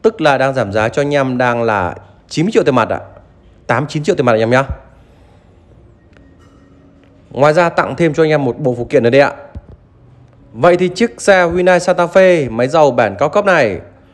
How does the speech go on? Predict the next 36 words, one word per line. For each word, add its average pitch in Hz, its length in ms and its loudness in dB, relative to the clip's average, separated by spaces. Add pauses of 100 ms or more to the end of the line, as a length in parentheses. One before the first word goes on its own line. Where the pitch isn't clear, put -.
(260)
nó 143 140 2
nội 185 140 4
đang 160 200 0
là 120 360 -2 (340)
một 160 360 -4
tỷ 113 300 -2 (260)
ba 160 320 0
trăm - 340 -2 (360)
chín 165 180 -4
mươi 208 120 2
mốt 269 80 2
triệu 123 340 2
ạ. - 40 -2 (920)
Còn 147 260 4
tỉnh 110 380 0
thì 113 140 -6
một 131 320 -2
tỷ 120 220 -4
ba 139 240 -2
trăm 156 260 -4
năm 175 180 0
tám 156 260 0
triệu, 165 360 2 (640)
tỉnh 139 240 4 (100)
áp 165 220 0
phần 160 100 -2
trăm 170 360 0
thì 147 60 -8
một 117 280 -4
tỷ 117 200 -4
ba 139 200 2
trăm 139 220 -4 (120)
bảy 151 120 0
mươi 117 80 -4
mốt 196 200 -2
triệu. 196 300 -2